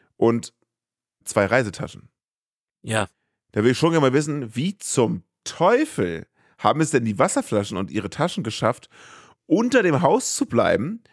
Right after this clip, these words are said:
Speaker 1: während das da durch die Gegend geschleudert wird, gegen so einen scheiß Felsen donnern und dann Richtung Ozean abtreiben? Kann mir das mal jemand erklären, bitte?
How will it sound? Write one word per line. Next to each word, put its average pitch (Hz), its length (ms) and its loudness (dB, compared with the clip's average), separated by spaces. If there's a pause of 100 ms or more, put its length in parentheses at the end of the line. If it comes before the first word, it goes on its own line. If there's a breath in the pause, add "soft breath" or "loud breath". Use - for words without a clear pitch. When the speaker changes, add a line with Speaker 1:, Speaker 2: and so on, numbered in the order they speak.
(320 soft breath)
Speaker 1:
während 143 320 2
das 139 140 0
da 143 100 4
durch 127 200 0
die 107 200 -6 (480)
Gegend 151 440 -2
geschleudert 98 540 0
wird, 95 280 0 (400)
gegen 156 320 2
so 123 100 2
einen 117 120 2
scheiß 107 560 0
Felsen 131 480 0
donnern 101 440 0 (260 soft breath)
und 104 280 -2
dann 156 440 2 (1040)
Richtung 127 380 0
Ozean 131 480 2
abtreiben? - 640 -2 (420)
Kann 117 140 2
mir 107 60 4
das 101 100 -2
mal 101 60 4
jemand 95 180 0
erklären, 92 300 -4
bitte? 143 220 -6